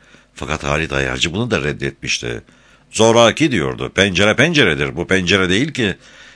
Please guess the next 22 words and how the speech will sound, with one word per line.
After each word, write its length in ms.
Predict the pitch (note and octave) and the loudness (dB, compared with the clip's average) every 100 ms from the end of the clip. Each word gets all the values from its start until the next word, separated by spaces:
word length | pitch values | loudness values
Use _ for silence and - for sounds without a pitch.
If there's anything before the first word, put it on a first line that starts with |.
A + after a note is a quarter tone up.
| _ | _
Kenarındaki 560 | - D#3 F#3 F3+ F3+ G3+ | 2 4 4 2 0 0
işaretleri 580 | E3+ C#3+ C3+ A2+ C#3 D#3+ | 2 4 2 2 0 0
silerim. 440 | C#3+ B2+ E2+ C2 | 2 2 2 0
Gotik 380 | B1 G2+ - B2 | -2 -2 -2 -4
kiliselerin 680 | A2 G2+ E2+ D#2 G2+ G2+ | -2 -2 0 0 0 0
renkli 320 | E2+ F#2 - G2+ | 0 0 0 2
cam 280 | A#2 C#3 | 2 2
gülü 180 | E2+ D#2 | -2 -4
olur. 320 | C#2+ C#2 B1+ - _ - - | -4 -4 -6 -10 _ -20 -6
Biz 260 | G#2 A2+ | -4 -2
başka 280 | D2+ C#2+ A#2 | -2 -2 2
şey 220 | C#3+ B2 | 2 2
istiyoruz. 540 | C2+ - C2 A1 A1+ - - - | -2 -6 -6 -8 -10 -14 -20 -12
Saat 400 | - - A#2+ F#3 | -4 2 4 2
fikrinin 480 | - C#3 C3 C3 F#2+ | -2 -4 -2 -2 -2
binanın 460 | F2+ F#2 D#2 A2 E2 | -2 0 0 0 -2
bünyesine 520 | F#2+ F#2+ F#2 G2+ E3 | -2 0 0 2 2
girmesini 480 | B2+ E2+ D#2 D2+ D2 | 0 -2 -2 -2 -4
istiyoruz. 520 | - C#2 C2 B1+ A#1 | -4 -6 -4 -6 -8
Onunla 380 | - A2+ D#3+ C#3 | -4 -2 0 2
birleşmesi 580 | B2 A#2 A2+ A2 G#2+ D#3+ | 2 2 0 0 -2 0
lazım. 500 | F#2 C2+ B1 B1+ | 0 -2 -4 -10